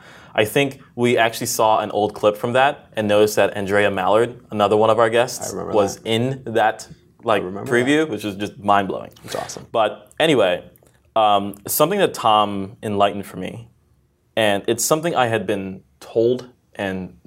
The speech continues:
Speaker 1: taught by some mentors of mine.
Speaker 2: Yeah.
Speaker 1: Um, but it was very, it was very crystallized in that episode, was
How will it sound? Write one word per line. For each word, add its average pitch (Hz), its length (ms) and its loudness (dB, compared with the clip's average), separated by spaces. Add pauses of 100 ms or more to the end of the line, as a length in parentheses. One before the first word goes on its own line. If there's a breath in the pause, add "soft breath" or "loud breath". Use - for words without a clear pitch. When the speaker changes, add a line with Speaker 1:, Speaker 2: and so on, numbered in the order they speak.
(180)
Speaker 1:
taught 107 460 0
by 95 220 2
some 95 240 -6
mentors 95 340 -4
of 104 80 -4
mine. 117 240 -6 (100)
Speaker 2:
Yeah. 110 180 0 (220)
Speaker 1:
Um, 92 460 -2
but 107 120 4
it - 20 6
was 104 200 0
very, 120 460 0
it 120 80 -2
was 107 140 2
very 113 200 4
crystallized 98 560 -2
in 95 40 -10
that 98 140 -4
episode, 147 520 -4 (320 soft breath)
was 98 640 0